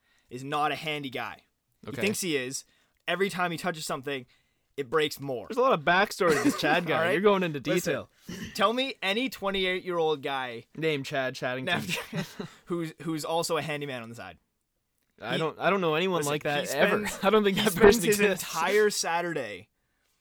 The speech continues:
Speaker 1: getting over his Friday hangover
Speaker 2: Mm.
Speaker 1: and getting ready enough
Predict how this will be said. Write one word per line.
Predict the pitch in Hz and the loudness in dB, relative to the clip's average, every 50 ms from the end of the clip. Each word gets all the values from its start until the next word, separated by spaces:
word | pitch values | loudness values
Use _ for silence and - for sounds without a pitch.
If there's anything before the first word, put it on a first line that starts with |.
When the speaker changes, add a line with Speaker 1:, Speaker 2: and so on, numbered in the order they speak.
| _ _ _ _ _ _ _ _ _ _ _ _ - | _ _ _ _ _ _ _ _ _ _ _ _ -4
Speaker 1:
getting | 170 170 165 165 | -2 -2 -2 -2
over | 165 160 147 160 | -4 -4 -2 -4
his | 156 151 - | -4 -4 -4
Friday | - 160 143 147 139 131 | -4 -2 -2 -2 -2 -4
hangover | 127 131 131 131 131 120 113 107 107 101 | -6 -8 -8 -8 -8 -10 -10 -10 -10 -8
Speaker 2:
Mm. | 156 202 233 196 113 - _ _ - - | -6 -4 -4 -4 -6 -10 _ _ -10 -10
Speaker 1:
and | 160 160 | -6 -2
getting | 156 165 156 151 147 143 | 0 0 0 0 -2 0
ready | 151 156 165 165 165 160 | 0 0 2 0 0 -2
enough | 156 151 143 143 - - - | 0 0 -2 -2 -2 -6 -20